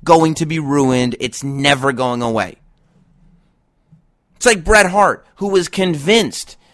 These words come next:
that after he left W W E, his legacy would be tarnished, and it's just not. That's not the way legacies work, especially in wrestling.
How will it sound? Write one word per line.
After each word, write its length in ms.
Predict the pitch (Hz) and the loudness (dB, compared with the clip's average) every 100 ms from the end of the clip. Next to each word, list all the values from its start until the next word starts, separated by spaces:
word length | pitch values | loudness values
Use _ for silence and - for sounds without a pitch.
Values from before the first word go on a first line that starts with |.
| - | -10
that 240 | 147 165 | -2 0
after 280 | 147 175 185 | 2 0 0
he 80 | 175 | 0
left 240 | 175 175 | 0 0
W 200 | 180 170 | 0 0
W 280 | 165 160 165 | 0 0 0
E, 120 | 156 | 0
his 200 | 151 139 | 0 -4
legacy 440 | 135 147 147 - 127 | -2 -2 -2 -4 -4
would 140 | 110 | -4
be 140 | - 107 | -6 -8
tarnished, 520 | 107 107 104 110 - - - | -4 -4 -4 -6 -10 -18 -6
and 140 | 170 190 | -2 0
it's 220 | 185 - | -2 -6
just 380 | - 254 247 - | 0 2 0 -6
not. 600 | 190 240 214 110 - - _ _ _ _ _ _ _ _ _ _ _ _ _ _ | -2 2 2 2 -4 -20 _ _ _ _ _ _ _ _ _ _ _ _ _ _
That's 320 | 202 226 - | 4 4 2
not 340 | 202 240 247 - | 2 4 4 0
the 80 | |
way 200 | 202 202 | -2 -2
legacies 600 | 175 180 202 190 190 170 143 | 0 0 0 -2 -6 -10 -12
work, 560 | 139 214 214 - - _ _ _ _ _ _ _ _ _ _ _ _ | -2 0 0 -4 -20 _ _ _ _ _ _ _ _ _ _ _ _
especially 720 | 139 - - - 277 - 247 233 | -8 -6 -2 2 2 2 0 2
in 140 | 208 | 2
wrestling. 560 | 220 269 - 156 92 | 0 0 -2 -4 -6